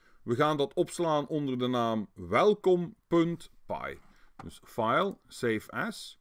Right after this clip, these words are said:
We slaan dat ergens op waar dat je het zeker makkelijk kan terugvinden. Ik zet het eventjes op mijn desktop. En ik noem het dus welcome punt py.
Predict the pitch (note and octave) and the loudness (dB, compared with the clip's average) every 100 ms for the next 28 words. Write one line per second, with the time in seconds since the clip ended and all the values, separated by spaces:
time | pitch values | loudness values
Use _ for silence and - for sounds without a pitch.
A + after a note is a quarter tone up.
0 | _ - G2+ - C3 B2+ B2 C3+ B2+ A#2+ | _ -16 -10 -2 0 0 0 0 0 -2
1 | - D3 C3 B2+ A#2 G2+ - C#3+ C3+ A#2 | -2 -2 0 -2 -2 -6 -4 -2 -2 -2
2 | A#2 A2+ A2+ - F#2+ G#2+ B2 - D#3+ E3+ | -2 -2 -6 -6 -8 -4 -6 -4 -6 -4
3 | D#3 G#2 A2+ G#2 F#2 - - G#2+ F#2 G2 | -8 -6 -4 -4 -8 -16 -10 -8 -8 -8
4 | F#2 F#2 F2+ G#2 C3 - E3+ D3+ - - | -8 -6 -4 -4 -4 -6 -6 -6 -12 -20
5 | - _ _ C#3 C#3 D#3 E3+ G3 - F#3+ | -20 _ _ -4 -2 -2 -2 -2 0 0
6 | F3 - - - - - F#2 A#2 D#3 E3 | 0 -6 -16 -20 -20 -16 -2 0 2 0
7 | F3 D#3 D3+ C3 - - - D3+ D3 C#3 | 0 -2 -2 -12 -18 -20 -6 0 0 -2
8 | - - - - - G2 D2 D#2 | -10 -18 -20 -10 -4 -4 -4 -8